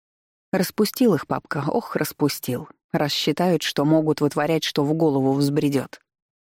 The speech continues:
«Ну как же? Разве твоя жена тебе не сказала, что Оленька вчера вечером попала в аварию?»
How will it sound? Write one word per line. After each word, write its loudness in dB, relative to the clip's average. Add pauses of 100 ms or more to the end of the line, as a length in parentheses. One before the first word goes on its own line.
(560)
«Ну 6
как 0
же? -4 (440)
Разве 4
твоя 2
жена 4
тебе 2
не 4
сказала, 0
что 0
Оленька 4
вчера 0
вечером 2
попала 0
в 0
аварию?» -2